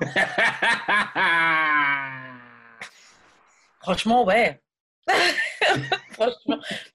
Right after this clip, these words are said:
Speaker 2: franchement, c'est ça. Et moi, il y a un truc qu'elle a dit à un moment dans la fin. Ouais, en fait, le problème, le gars veut pas me perdre et tout.
Speaker 1: Mais c'est pas, c'est normal.
Speaker 2: Et
Speaker 1: Qui
Speaker 2: les
Speaker 1: veut perdre ?
Speaker 2: Ladies and gentlemen, faut qu'on comprenne que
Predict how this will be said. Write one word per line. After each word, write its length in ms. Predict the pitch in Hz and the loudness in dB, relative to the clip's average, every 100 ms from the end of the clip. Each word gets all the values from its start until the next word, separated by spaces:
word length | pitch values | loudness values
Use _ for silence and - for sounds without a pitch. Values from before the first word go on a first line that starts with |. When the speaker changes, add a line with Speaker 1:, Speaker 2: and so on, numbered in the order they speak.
| _ _ | _ _
Speaker 2:
franchement, 380 | - 180 220 311 | -2 -2 0 -2
c'est 160 | 294 254 | 0 -2
ça. 260 | 233 220 - - - - - | 0 0 -4 -20 -20 -18 -4
Et 140 | 190 196 | 2 4
moi, 120 | 240 | 4
il 40 | 311 | 4
y 40 | |
a 60 | 208 | 2
un 40 | |
truc 180 | 202 320 | 0 -2
qu'elle 160 | 247 190 | 0 2
a 100 | 180 | 0
dit 280 | 180 277 285 | -2 -2 2
à 60 | |
un 40 | 226 | 4
moment 240 | 226 247 | 2 2
dans 120 | 226 | 2
la 140 | 208 190 | 2 2
fin. 400 | 262 262 269 254 - - - _ | 0 0 0 -6 -20 -20 -20 _
Ouais, 160 | 196 165 | 0 2
en 80 | 180 | 2
fait, 120 | 285 | 0
le 80 | 247 | 0
problème, 300 | 170 143 - - | -2 -2 -4 0
le 160 | 196 | 2
gars 220 | 190 240 254 | 4 2 4
veut 160 | 196 | 2
pas 180 | 214 214 | 2 2
me 120 | 196 | 2
perdre 360 | 175 208 196 165 | 2 2 2 0
et 120 | 165 | -8
tout. 220 | - 139 _ _ _ _ _ - 120 | -10 -18 _ _ _ _ _ -12 -2
Speaker 1:
Mais 120 | 127 | -2
c'est 160 | - | 0
pas, 140 | 135 131 | 0 0
c'est 140 | - | 2
normal. 440 | 135 127 147 262 233 | 4 4 4 4 2
Speaker 2:
Et 40 | |
Speaker 1:
Qui 180 | 226 208 | 2 4
Speaker 2:
les 80 | 143 | 4
Speaker 1:
veut 120 | 131 | 4
perdre ? 260 | 294 277 220 - _ _ _ _ _ _ _ _ | 2 0 -4 -10 _ _ _ _ _ _ _ _
Speaker 2:
Ladies 480 | 180 233 285 294 254 | -2 0 2 0 0
and 80 | 208 | 0
gentlemen, 580 | 214 269 240 196 170 170 | 2 2 2 0 -2 -4
faut 160 | - 190 | -4 -4
qu'on 200 | 233 202 | -4 -2
comprenne 520 | 233 226 220 240 240 | -4 0 2 2 0
que 340 | - 214 240 | 0 4 2